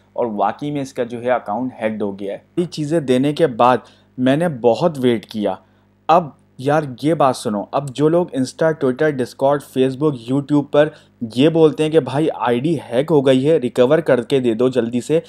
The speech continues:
या फिर ये बोलते हैं कि दो दिन में करके दे दो हमारी आईडी रिकवर, तो भाई just calm down, रिलैक्स। ये Twitter है, कोई वो वाली फिल्म नहीं कि फास्ट फॉरवर्ड करके बेस्ट पार्ट तक जल्दी से पहुंच जाया जाए। साहब ये लो, क्या हुआ, ईमेल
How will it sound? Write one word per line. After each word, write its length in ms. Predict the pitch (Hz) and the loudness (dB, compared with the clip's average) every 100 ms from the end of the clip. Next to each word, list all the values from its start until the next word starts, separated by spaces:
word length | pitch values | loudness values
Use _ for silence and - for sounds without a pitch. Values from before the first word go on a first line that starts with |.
| _ _ | _ _
या 140 | 127 139 | 0 2
फिर 180 | 185 143 | 2 -2
ये 220 | 123 170 | 0 2
बोलते 300 | 160 135 151 | 4 2 0
हैं 80 | 170 | 0
कि 80 | |
दो 340 | 147 123 135 196 | -2 0 4 6
दिन 140 | 208 | 6
में 140 | 185 180 | 2 2
करके 260 | 147 147 | 2 2
दे 140 | 131 127 | 0 2
दो 100 | 131 | 2
हमारी 320 | 127 120 127 | 2 2 4
आईडी 240 | 117 127 | 2 0
रिकवर, 400 | 120 127 127 180 - - _ _ | 0 0 2 2 0 -16 _ _
तो 80 | 156 | 0
भाई 220 | 135 165 | 2 0
just 280 | 156 151 147 - | 2 0 0 -2
calm 260 | 117 123 127 | 0 2 2
down, 260 | 131 180 208 _ _ 120 | 2 2 -4 _ _ -6
रिलैक्स। 480 | 110 110 139 - _ _ - | 0 2 2 0 _ _ -8
ये 200 | 131 - 127 | -6 -2 0
Twitter 260 | 117 156 | 2 2
है, 260 | 151 175 196 _ - | 2 0 -2 _ 0
कोई 140 | 170 | 2
वो 240 | 147 123 147 | 4 2 6
वाली 240 | 165 180 | 4 4
फिल्म 360 | 175 123 147 165 | -2 -2 -2 0
नहीं 280 | 151 156 | -2 -2
कि 120 | 165 175 | -2 -4
फास्ट 380 | - 123 147 | 0 -2 0
फॉरवर्ड 320 | 147 143 156 151 | 0 0 0 -2
करके 240 | 127 170 | -2 -4
बेस्ट 420 | 127 113 135 - | -4 0 0 2
पार्ट 220 | 143 131 - | 2 2 0
तक 80 | 156 | -4
जल्दी 400 | 127 120 127 135 | -2 -4 -2 -2
से 100 | 160 | -2
पहुंच 320 | - 123 123 | -2 -4 -2
जाया 260 | 113 101 101 | -2 -2 -2
जाए। 220 | 98 95 _ | -6 -10 _
साहब 340 | - 127 117 - | -4 -2 -2 -8
ये 340 | 110 110 131 135 | -16 -2 0 2
लो, 240 | 107 92 _ _ _ _ _ | 0 -2 _ _ _ _ _
क्या 140 | 156 | 0
हुआ, 440 | 151 160 185 208 - _ _ 147 | 2 0 0 -2 -6 _ _ -4
ईमेल 360 | 139 147 170 | 0 2 0